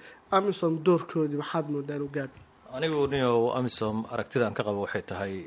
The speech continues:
Speaker 2: een, amisom dalkan horey uma wado, iyadoona horey iskuma wado.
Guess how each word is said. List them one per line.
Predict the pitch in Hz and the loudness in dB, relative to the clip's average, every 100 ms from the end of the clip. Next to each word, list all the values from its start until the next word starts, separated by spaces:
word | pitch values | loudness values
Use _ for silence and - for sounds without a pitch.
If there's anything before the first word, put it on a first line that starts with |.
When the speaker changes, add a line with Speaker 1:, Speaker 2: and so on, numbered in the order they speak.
| - | -8
Speaker 2:
een, | 95 92 87 87 80 - - - | -8 -8 -10 -10 -12 -14 -14 -4
amisom | 123 117 113 107 | -2 0 -2 0
dalkan | 117 - 110 | 0 0 -2
horey | 101 123 | 2 2
uma | 120 131 | 4 4
wado, | 127 117 147 - - - _ _ - - - - | 2 2 0 -2 -20 -20 _ _ -20 -20 -14 0
iyadoona | 120 123 107 | 2 4 4
horey | 110 110 | 2 0
iskuma | - 95 | -2 -6
wado. | 90 76 | -6 -6